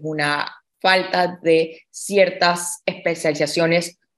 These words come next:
sobre todo en temas tecnológicos de la mina. No, no entiendo cómo eso, por qué poner eso en el contrato lo haría más atractivo.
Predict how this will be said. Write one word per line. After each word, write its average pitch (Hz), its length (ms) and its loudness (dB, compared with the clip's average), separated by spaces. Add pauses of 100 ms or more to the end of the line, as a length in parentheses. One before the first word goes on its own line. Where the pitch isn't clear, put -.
(140)
sobre 180 460 2
todo 240 320 6
en 202 180 0
temas 185 440 2
tecnológicos 156 640 -2
de 156 80 -2
la 127 100 -4
mina. 131 220 -6
No, 160 120 -2
no 196 120 4
entiendo 220 400 2
cómo 208 220 4
eso, 208 200 -2
por 185 240 0
qué 202 320 0
poner 190 280 2
eso 185 140 -2
en 185 100 0
el 185 40 -10
contrato 160 440 -4
lo 156 100 2
haría 147 220 0
más 147 180 -8
atractivo. - 500 -10